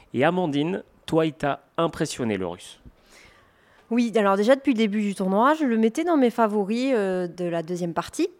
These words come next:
Speaker 2: Euh, et aujourd'hui, ben, ça a confirmé clairement, euh, son
Speaker 1: Malgré ses manques de match et tout ça, et tu le voyais bien ?
Speaker 2: Alors oui, oui, euh, parce que justement, il n'était pas attendu, euh, parce que c'est quand même un très grand joueur de tennis.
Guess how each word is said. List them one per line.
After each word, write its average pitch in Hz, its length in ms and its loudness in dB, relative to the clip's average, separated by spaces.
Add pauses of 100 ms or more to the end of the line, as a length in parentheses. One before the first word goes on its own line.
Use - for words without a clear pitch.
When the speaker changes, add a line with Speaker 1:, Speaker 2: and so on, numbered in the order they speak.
(760)
Speaker 2:
Euh, 202 480 6
et 208 160 4
aujourd'hui, 202 380 2
ben, 175 180 0
ça 175 160 -2
a 175 40 -2
confirmé 185 460 -6
clairement, 175 520 -8
euh, 175 260 -6
son - 160 -10
Speaker 1:
Malgré 131 320 0
ses 127 260 -2
manques 131 240 0
de 131 80 -2
match 143 300 -2
et 127 40 -6
tout - 120 -18
ça, 156 180 -4
et 147 60 -6
tu - 180 -10
le 120 60 -6
voyais 127 240 0
bien ? 143 180 0 (420)
Speaker 2:
Alors 220 380 2
oui, 240 560 -2 (120)
oui, 202 360 -4
euh, 185 520 2
parce 202 200 2
que 202 160 0
justement, 185 420 -4
il 175 100 -2
n'était 165 180 -6
pas 170 120 0
attendu, 170 440 -6 (580)
euh, 175 760 0
parce 170 180 -6
que 180 120 -8
c'est 175 160 -6
quand 214 120 -6
même 170 120 -4
un 170 80 -4
très 185 200 -6
grand 180 160 -4
joueur 175 260 -2
de 175 80 -4
tennis. 208 580 -4